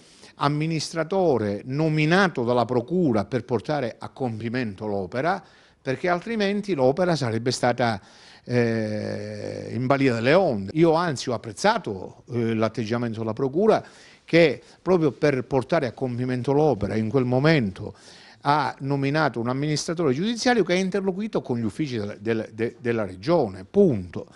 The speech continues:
Sono indignato. Sono indignato perché, eh, credo che questo modo di procedere, eh, è assurdo.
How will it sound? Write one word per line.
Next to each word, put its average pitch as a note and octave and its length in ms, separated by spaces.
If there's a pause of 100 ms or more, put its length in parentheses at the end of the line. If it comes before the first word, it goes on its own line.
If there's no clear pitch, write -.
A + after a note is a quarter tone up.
(420)
Sono D#3+ 320
indignato. B2 920 (400)
Sono D3+ 240
indignato D#3 1040
perché, C3 840
eh, A2 40
credo D#3+ 340
che B2 160
questo D#3 380
modo C#3+ 280
di A2+ 140
procedere, A#2 840 (560)
eh, A#2+ 1000
è D3+ 120
assurdo. F2+ 760